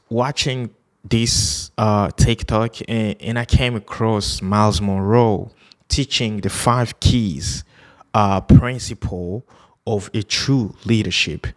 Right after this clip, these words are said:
And I was thinking like, "Damn, I once read this book before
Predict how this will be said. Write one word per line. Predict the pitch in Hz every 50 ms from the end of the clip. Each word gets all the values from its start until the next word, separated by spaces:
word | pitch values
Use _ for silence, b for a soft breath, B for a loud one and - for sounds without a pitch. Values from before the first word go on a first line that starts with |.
| B B B B B B
And | - 147 160
I | 156
was | 147 143
thinking | - _ 180 170 156 147
like, | 135 117 107 - 98
"Damn, | 92 123 123 107 101 101 -
I | 127 131
once | 143 139 151 185 214 214 - -
read | - 104 120 156 180 165 120 - - _ _ -
this | 107 110 101 92 95 -
book | - - 101 98 - - -
before | - 92 - - - 90 92 90 120